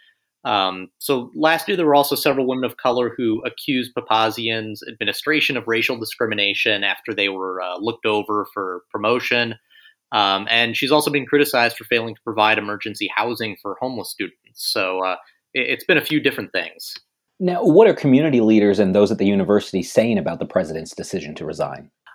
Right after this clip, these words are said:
Speaker 1: I, I think generally people are saying that this was the right move because these complaints were still surfacing under, uh,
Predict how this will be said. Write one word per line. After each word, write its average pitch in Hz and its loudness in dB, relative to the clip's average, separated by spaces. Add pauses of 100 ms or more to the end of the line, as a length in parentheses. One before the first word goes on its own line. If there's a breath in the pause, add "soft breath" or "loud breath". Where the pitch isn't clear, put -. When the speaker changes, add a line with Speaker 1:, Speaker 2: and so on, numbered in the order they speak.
(140 soft breath)
Speaker 1:
I, - -4
I 208 -4
think 403 -2
generally 196 0
people 180 0
are 147 6
saying 143 0
that 120 -8
this - -6
was 127 -4
the 127 -4
right 120 0
move 113 2
because 139 0
these 131 -4
complaints 123 -8
were 120 -2
still 110 -2
surfacing 110 -4
under, 117 -2
uh, 101 0